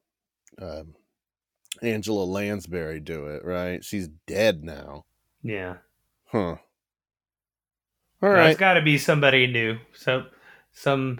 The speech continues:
Speaker 2: actress in her sixties or later.
Speaker 1: Oh, oh.
Speaker 2: I mean, Helen Mirren could absolutely do it, but I, I
Speaker 1: All right. <sighs>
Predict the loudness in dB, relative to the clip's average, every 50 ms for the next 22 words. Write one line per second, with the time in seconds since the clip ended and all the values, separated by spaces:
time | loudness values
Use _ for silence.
0 | -4 0 2 4 4 4 2 -2 -4 -2 -2 -4 -6 -10 -14 -16 _ _ _ _
1 | _ _ _ _ _ _ _ _ _ _ _ _ _ _ _ -6 -4 -4 -2 0
2 | 0 0 0 0 -2 -2 -2 -2 -2 -4 -8 -12 -10 -10 -10 -10 -8 -8 -6 -4
3 | -4 -4 -6 -8 -12 _ _ _ _ _ _ _ -6 -4 -2 -2 -2 -2 -4 -4
4 | -6 -6 _ _ _ _ _ _ _ _ _ _ _ _ _ _ _ _ _ _
5 | _ _ _ _ _ _ _ _ _ _ _ _ _ _ _ _ _ -12 -4 2
6 | 4 4 4 4 2 _ 0 6 8 8 8 8 6 6 4 4 2 0 2 4
7 | 4 6 6 4 2 4 4 4 4 4 4 2 0 -2 -2 0 0 0 0 -2
8 | -4 -10 -10 -10 -12 -12 -12 -14 -14 -14 -14 -14 -14 -14 -14 -14 -14 -14 -16 _
9 | _ -10 -10 -8 -8 -10 -12 -12 -14 _ -20 -20 _ _ _ _ _ _ _ _
10 | _ _ _ _ _ _ _ _ _ _ _ -2 0 0 0 0 -2 -6 -12 _
11 | -20 -20 -20 -20 -20 -20 -20 _ _ _ _ _ _ _ _ _ _ _ -12 -8
12 | -6 -6 -6 -6 -10